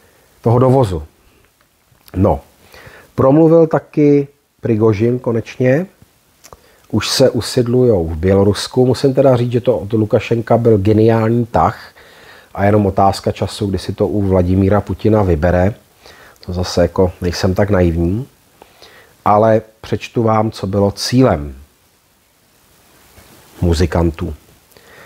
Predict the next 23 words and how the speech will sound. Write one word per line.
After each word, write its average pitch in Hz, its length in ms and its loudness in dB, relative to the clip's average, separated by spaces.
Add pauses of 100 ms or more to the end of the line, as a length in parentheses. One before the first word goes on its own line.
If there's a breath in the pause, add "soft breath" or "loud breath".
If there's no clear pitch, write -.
(540 loud breath)
Cílem 165 400 2
pochodu 156 400 -2
bylo 147 300 4
nedopustit 131 640 -2
likvidaci 135 540 0
Wagnerovy 123 500 2
soukromé 123 480 0
vojenské 117 480 -2
společnosti 139 920 0 (460 loud breath)
a 95 120 2
pohnat 131 480 0
k - 120 -20
odpovědnosti 120 840 -2
všechny, 131 720 -2 (340 loud breath)
kteří 127 280 0
se - 160 -2
dopustili 95 560 -2
obrovských 123 600 -2
chyb 117 260 -2
během 95 400 0
speciální 123 760 0
vojenské 90 580 -4
operace, 104 640 0